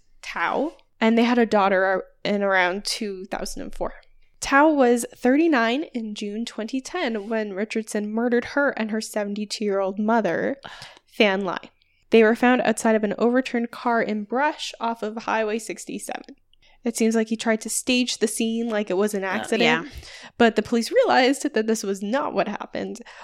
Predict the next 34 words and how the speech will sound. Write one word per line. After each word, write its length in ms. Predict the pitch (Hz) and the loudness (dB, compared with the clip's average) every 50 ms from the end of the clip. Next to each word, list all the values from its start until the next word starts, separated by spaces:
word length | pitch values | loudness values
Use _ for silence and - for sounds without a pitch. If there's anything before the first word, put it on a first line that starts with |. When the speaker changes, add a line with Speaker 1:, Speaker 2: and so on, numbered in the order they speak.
| - - | -10 -4
Speaker 1:
when 140 | 233 226 226 | -2 0 0
they 80 | 220 | 2
discovered 500 | 220 220 - - 233 208 208 208 208 - | 0 0 -2 0 -2 -2 -2 -4 -8 -2
gunshot 460 | - 302 349 311 247 - 208 202 - | -2 0 0 0 -2 -2 -4 -4 -4
wounds 520 | 202 202 190 185 180 185 180 190 214 - - - - | -6 -8 -8 -6 -8 -8 -8 -8 -8 -8 -10 -6 -2
on 180 | 220 208 202 196 | -2 -2 0 0
one 160 | 196 196 196 | -2 -2 -2
of 80 | 196 175 | 0 -2
the 80 | 202 | 0
bodies. 580 | 180 196 175 165 170 - - - - - - - _ - | 0 2 2 2 0 -2 -6 -10 -12 -14 -14 -16 _ 2
Speaker 2:
Yeah, 120 | 339 330 | 4 4
that's 160 | 302 302 - | 4 4 -2
gonna 220 | - - 302 269 247 | 0 2 2 4 4
be, 240 | 240 247 233 214 190 | 2 2 2 2 2
um, 300 | 180 175 170 170 170 185 | 0 0 -2 -4 -6 -8
Speaker 1:
It's 80 | - - | -8 -4
Speaker 2:
kind 140 | - - 330 | 2 4 4
Speaker 1:
gonna 100 | 330 294 | 4 4
Speaker 2:
of 60 | 262 | 4
Speaker 1:
be 80 | 285 269 | 4 6
Speaker 2:
clue. 240 | - 214 240 285 | 8 8 8 6
Speaker 1:
a, 40 | 302 - - - - | 4 2 -4 -12 -12
it's 140 | 240 - - | -12 -12 -4
gonna 200 | - 311 285 254 | -2 0 0 2
be 100 | 240 226 | 0 0
a 60 | 202 | 0
bit 120 | 202 196 | 0 -4
of 100 | 190 - | -4 -6
a 60 | 196 - - - - - - | -8 -12 -12 -18 -18 -14 -14
ping 400 | - - 254 214 214 220 220 254 262 | -4 0 0 0 0 0 -4 -6 -6
for 280 | - - - 240 233 | -8 -6 -2 -2 0
them. 280 | 233 233 226 233 240 254 | 0 0 -2 -2 0 0
Speaker 2:
Also, 340 | 302 330 - - 349 302 - - | 0 0 2 0 -2 -2 0 -2
it's 200 | 294 294 - | -4 -4 -4